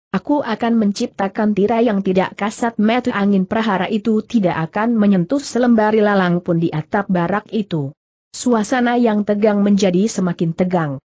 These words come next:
Bahkan Suandaru yang ada di dalam barak itu pun mulai mengerutkan keningnya. Ia sadar bahwa seterusnya ia tidak akan dapat untuk tetap berdiam diri duduk sambil mendengarkan hantu-hantu itu berbantah.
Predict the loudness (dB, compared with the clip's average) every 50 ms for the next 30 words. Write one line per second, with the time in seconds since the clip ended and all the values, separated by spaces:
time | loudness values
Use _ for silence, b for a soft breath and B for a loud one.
0 | _ _ _ -2 -2 0 0 -2 -2 -2 2 2 2 0 0 -2 -2 0 2 2
1 | 2 2 2 0 0 0 0 0 0 0 0 -2 -4 -4 -2 -2 0 0 0 0
2 | -2 -4 -2 -2 -2 0 2 2 2 2 0 0 0 0 0 0 -2 -4 -4 -6
3 | -6 -6 -4 -4 -4 -2 -2 0 0 0 0 0 2 2 2 2 2 2 2 2
4 | 0 0 -2 -4 -4 -2 -2 -2 0 2 2 2 4 2 2 0 -2 -2 -6 -8
5 | _ _ _ _ _ _ 2 4 4 4 4 2 0 -2 -2 0 0 0 0 -2
6 | -2 -4 -8 _ _ _ _ -2 0 2 2 2 2 2 0 -2 -4 -4 -2 0
7 | 0 0 -2 -4 -4 -2 -2 -2 0 0 2 2 2 0 -2 -4 -4 -2 0 0
8 | -2 -2 -6 -6 -4 -4 -2 0 0 0 0 -2 -2 -4 -6 -4 -2 -2 0 0
9 | -2 -4 -2 -4 -4 -4 -2 -4 -4 -2 0 0 0 2 2 2 2 2 2 0
10 | 0 0 0 0 2 0 2 2 2 0 0 0 0 0 0 0 -2 -4 -6 -6
11 | -4 0 2 4 4 4 4 2 2 2 2 2 2 2 0 -2 -2 -4 -4 -4
12 | -2 0 0 0 0 0 -2 -2 -2 -2 -4 -4 -4 -2 -2 -2 -2 0 0 0
13 | 0 0 -4 -2 -2 -2 -2 0 0 0 0 0 0 -2 -2 -4 -4 -8